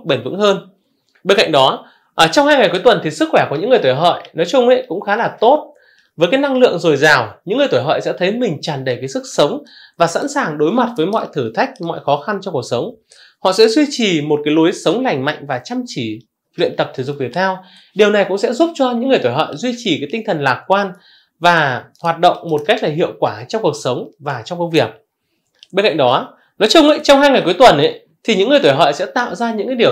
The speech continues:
tốt đẹp và lan tỏa được cái niềm vui đó. À, quý vị hãy làm việc một cách cẩn thận, tỉ mỉ để đạt được cái kết quả tốt nhất trong công việc. À, quý vị hãy có cách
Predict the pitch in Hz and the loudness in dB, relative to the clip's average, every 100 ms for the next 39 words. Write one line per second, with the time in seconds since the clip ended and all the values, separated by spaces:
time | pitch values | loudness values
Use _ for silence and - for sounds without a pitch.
0 | - 175 196 202 147 - _ _ _ 143 | 0 -2 0 0 -2 -4 _ _ _ 0
1 | 143 220 240 190 110 156 147 - 165 - | 2 0 -2 -6 -6 -6 -8 -10 -20 -10
2 | 185 175 143 170 135 147 - _ _ _ | -4 -2 0 2 2 0 -8 _ _ _
3 | _ _ 165 165 202 254 220 247 277 208 | _ _ 2 2 2 2 2 2 2 0
4 | 180 170 170 151 151 277 294 - 120 107 | 2 0 2 -2 0 -2 -2 0 0 0
5 | 170 208 - _ _ - 131 120 117 117 | -2 -2 -2 _ _ 0 0 -2 -4 -6
6 | 185 _ _ _ 139 123 120 196 170 185 | -10 _ _ _ 0 0 -2 -6 -6 -4
7 | 175 - 170 - 294 143 120 226 277 226 | -4 -4 -6 -4 2 2 2 0 0 4
8 | 277 - - - 208 202 185 123 - _ | 4 4 -4 -8 -6 0 2 2 -2 _
9 | _ _ _ _ - 170 196 269 214 214 | _ _ _ _ -4 -2 0 0 0 2
10 | 220 - 320 | 2 2 0